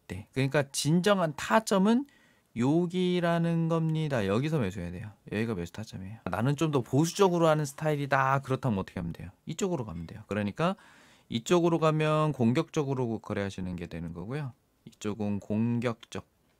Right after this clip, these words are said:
공격적 성향이신 분들이 조금 더 이쪽에서 매수하시는 거죠. 얘가 가장 보수적인 자리다.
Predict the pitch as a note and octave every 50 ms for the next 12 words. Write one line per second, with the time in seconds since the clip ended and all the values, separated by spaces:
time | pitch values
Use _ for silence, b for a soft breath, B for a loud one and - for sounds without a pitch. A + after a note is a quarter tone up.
0 | _ _ _ _ _ _ _ _ _ _ _ - A2 A2 A#2+ B2+ D3 C3+ - B2
1 | A2 - - B2 A#2+ A#2+ A#2+ A#2 A2 G2+ - G#2+ G#2 G2 G2 F#2 F2 A2 D3 C#3+
2 | - C#3 B2+ A#2+ G#2 F2+ E2+ - F2 F#2 G2 - E2 E2 - - G2 G2 G#2+ F#2+
3 | F2+ F2+ F2+ - - A#3 - F#2 F2 E2+ - - D#3 E3 - - - A#2 - G#2
4 | C3+ C#3+ C3+ - - F2+ F#2 G#2 G2 G2+ F#2 F#2 G#2+ A#2 A#2 F2+ - F2 D#2+ F2
5 | F#2 -